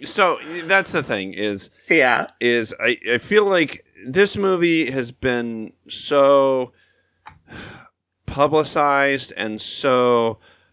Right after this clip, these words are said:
Speaker 1: polarized that I feel
Speaker 2: Yeah.
Speaker 1: like this is one of those things that people feel like they either have to love or hate. And
Speaker 2: Yep.
Speaker 1: I don't, I'm somewhere in between.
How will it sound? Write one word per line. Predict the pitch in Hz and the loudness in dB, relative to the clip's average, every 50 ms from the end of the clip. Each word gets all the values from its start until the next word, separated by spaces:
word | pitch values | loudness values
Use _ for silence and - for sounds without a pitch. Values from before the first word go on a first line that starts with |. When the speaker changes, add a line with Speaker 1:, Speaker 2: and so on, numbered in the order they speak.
| _ _ _ | _ _ _
Speaker 1:
polarized | - - - 170 180 175 147 120 104 92 90 90 87 87 87 87 87 90 - - - _ _ - _ _ _ | -6 -2 -2 -2 -2 0 0 0 2 2 0 0 -2 -4 -4 -6 -8 -10 -14 -18 -20 _ _ -20 _ _ _
that | 120 117 | -2 0
I | 120 117 | 0 -2
feel | - - - 165 147 147 | -2 -4 -4 0 0 2
Speaker 2:
Yeah. | 127 117 107 - | 2 0 -2 -6
Speaker 1:
like | - _ | -12 _
this | 87 117 131 127 - - | -8 -6 -6 -4 -4 -6
is | 135 123 | -8 -8
one | 139 143 143 139 | -6 -6 -4 -4
of | 139 131 | -2 -2
those | 127 120 117 - | -2 -2 -2 -4
things | - 139 123 117 117 110 104 - | -4 -4 -4 -4 -6 -8 -6 -2
that | 117 110 101 - _ _ | -2 -2 -2 -2 _ _
people | - - 147 143 135 - 135 117 | -12 -6 -6 -6 -2 0 0 0
feel | 113 - - - 147 151 151 | 0 -2 -2 0 2 4 6
like | 151 147 147 139 - | 6 4 4 2 0
they | 135 123 | -4 -4
either | 113 73 110 120 110 110 110 | -4 -4 -6 -6 -4 -6 -6
have | 107 117 113 107 107 - - | -2 -2 -2 -2 -2 -4 -8
to | 113 | -6
love | 95 95 95 101 101 104 104 104 98 101 98 _ | -6 -2 -2 0 0 0 -2 -2 -4 -8 -14 _
or | - 95 98 95 90 | -6 -4 -4 -4 -6
hate. | - 117 135 180 359 359 - - - _ _ _ _ _ _ _ _ _ _ _ _ | -4 -6 -4 -4 -6 -10 -12 -18 -20 _ _ _ _ _ _ _ _ _ _ _ _
And | 113 143 | -2 0
Speaker 2:
Yep. | 139 131 - _ _ _ _ _ _ | 0 0 0 _ _ _ _ _ _
Speaker 1:
I | - 120 127 143 151 160 147 143 _ _ | -2 2 2 2 2 0 -2 -6 _ _
don't, | - 156 147 143 143 - _ _ _ _ _ _ _ _ _ _ _ _ - - - | -4 -4 -4 -4 -6 -12 _ _ _ _ _ _ _ _ _ _ _ _ -20 -14 -8
I'm | 120 135 147 160 165 170 170 165 156 151 147 135 - | -2 0 2 2 2 0 -2 -4 -6 -8 -8 -10 -10
somewhere | - - - - 160 151 147 147 143 139 139 131 | -8 -8 -4 -2 0 0 0 0 0 2 0 0
in | - 107 123 120 113 104 | 0 -2 -2 -2 -4 -4
between. | 92 101 - - - 120 98 87 60 50 50 - | -6 -8 -8 -6 -6 -6 -6 -6 -8 -14 -18 -20